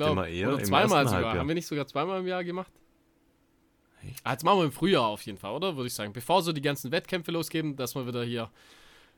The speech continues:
Speaker 1: dass wir wieder neidisch auf die, äh, Patreons, ähm,
Speaker 2: <laughs>
Speaker 1: blicken können, was sie so alles übers Jahr lang, äh, hier vorhaben.
Speaker 2: Ja, vielleicht so März, April, Mai,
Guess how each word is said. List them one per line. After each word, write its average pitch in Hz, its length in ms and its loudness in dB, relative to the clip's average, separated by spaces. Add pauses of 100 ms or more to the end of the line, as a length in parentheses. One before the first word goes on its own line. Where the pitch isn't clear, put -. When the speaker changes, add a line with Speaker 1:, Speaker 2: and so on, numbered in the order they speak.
(100)
Speaker 1:
dass 123 180 -6
wir 131 100 -6
wieder 120 160 -6
neidisch 143 520 0
auf 135 200 -6
die, 123 320 -4
äh, 120 460 -8
Patreons, 143 580 -6
ähm, 127 160 -8 (640)
Speaker 2:
<laughs> 151 220 2
Speaker 1:
blicken 175 340 2
können, 151 240 2
was 135 180 0
sie 147 100 -2
so 139 120 0
alles 139 400 -4 (220)
übers 135 400 -8
Jahr 123 340 0
lang, 120 480 -8
äh, 117 220 -10 (260)
hier 120 160 -10
vorhaben. 107 460 -6 (880)
Speaker 2:
Ja, 78 240 -12
vielleicht 87 480 -8
so 85 120 -4
März, 90 380 -2
April, 95 540 -4
Mai, 101 680 -2